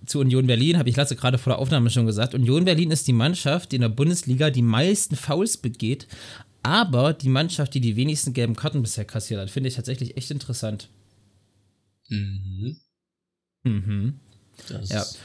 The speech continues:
Speaker 1: Und ich fand's so lustig, dass, also, nach Spieltag zwei hatte Bayern ja quasi das Triple schon sicher.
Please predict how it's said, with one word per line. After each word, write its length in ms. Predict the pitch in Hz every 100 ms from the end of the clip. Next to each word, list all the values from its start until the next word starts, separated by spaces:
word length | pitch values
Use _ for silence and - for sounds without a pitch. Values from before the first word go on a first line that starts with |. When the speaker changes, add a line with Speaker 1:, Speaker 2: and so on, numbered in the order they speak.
| - -
Speaker 1:
Und 420 | 160 220 240 - - - _ -
ich 100 | 147
fand's 140 | 156
so 80 | 165
lustig, 460 | 170 170 165 156
dass, 300 | - 139 - - - - _ _ _
also, 320 | 147 143 131 - _ _ _ _ _ _ - -
nach 320 | - 135 156 147
Spieltag 320 | 202 180 -
zwei 220 | 160 165
hatte 160 | 156 147
Bayern 260 | 143 143
ja 60 | 131
quasi 340 | - 139 135
das 60 | 127
Triple 280 | - 131 131
schon 180 | 127
sicher. 360 | 120 123 147